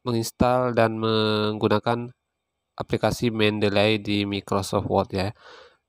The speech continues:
Pada video ini kita akan memandu kalian tentang cara menggunakan Mendeley atau perangkat lunak ma-, manajemen referensi yang berguna untuk para mahasiswa, peneliti, dan akademisi, ya. Oke.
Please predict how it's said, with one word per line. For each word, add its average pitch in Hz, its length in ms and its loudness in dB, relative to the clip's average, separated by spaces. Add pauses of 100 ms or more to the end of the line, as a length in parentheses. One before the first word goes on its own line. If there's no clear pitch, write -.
(120)
Pada 127 240 2
video 131 160 6
ini 143 640 2
kita 113 320 2
akan 117 160 0
memandu 117 720 -2 (560)
kalian 110 320 2
tentang 107 240 2
cara 110 240 2
menggunakan 107 320 -2
Mendeley 104 560 0 (640)
atau 120 160 0
perangkat 113 320 2
lunak 117 320 2
ma-, 110 240 2 (240)
manajemen 113 480 2
referensi 117 560 2
yang 104 80 -2
berguna 110 400 2
untuk 107 400 -4 (400)
para 104 640 0 (300)
mahasiswa, 135 640 0
peneliti, 117 480 -2
dan 110 340 -2
akademisi, 104 960 -4
ya. 110 140 0 (400)
Oke. 156 260 0